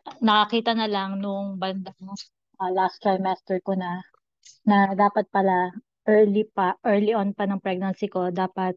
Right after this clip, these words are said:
um, ano ako, complete bed rest without bathroom privilege ako dapat. Kasi,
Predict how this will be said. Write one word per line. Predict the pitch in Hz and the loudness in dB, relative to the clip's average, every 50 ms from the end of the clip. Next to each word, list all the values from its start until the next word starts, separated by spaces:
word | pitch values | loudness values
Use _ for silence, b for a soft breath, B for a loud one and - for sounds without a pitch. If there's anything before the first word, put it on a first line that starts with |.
| _ - - | _ -8 -4
um, | 202 185 185 180 185 185 190 180 180 190 190 _ _ _ _ _ _ _ _ _ _ _ _ _ _ _ _ _ _ _ _ _ _ _ _ _ _ - | -4 -2 -2 -2 -2 -2 -4 -4 -4 -8 -8 _ _ _ _ _ _ _ _ _ _ _ _ _ _ _ _ _ _ _ _ _ _ _ _ _ _ -2
ano | 233 196 190 196 180 | 0 2 4 2 2
ako, | 180 196 - | 0 -4 -4
complete | - 208 208 202 208 208 190 180 | -2 -2 0 0 0 -2 -2 -2
bed | 180 202 196 180 185 | -6 -4 -4 -4 -4
rest | 202 190 - - | -6 -6 -6 -6
without | 202 190 175 185 175 175 175 180 _ _ _ _ _ | -8 -6 -6 -4 -4 -4 -4 -6 _ _ _ _ _
bathroom | - 175 185 185 175 - 190 185 190 - | -6 -2 -2 -2 -2 -4 -6 -8 -6 -4
privilege | 185 180 170 - 180 175 170 165 - - 160 | -2 -4 -2 -2 -2 -2 -2 -2 -2 -6 -8
ako | - 180 170 | -6 -4 -2
dapat. | 165 160 160 - - 165 160 170 _ _ _ - - _ _ _ _ - | -2 -2 -4 -4 -4 -6 -6 -6 _ _ _ -20 -20 _ _ _ _ -4
Kasi, | - 175 170 - 175 170 165 165 170 | -4 -4 -2 0 0 0 0 -2 -2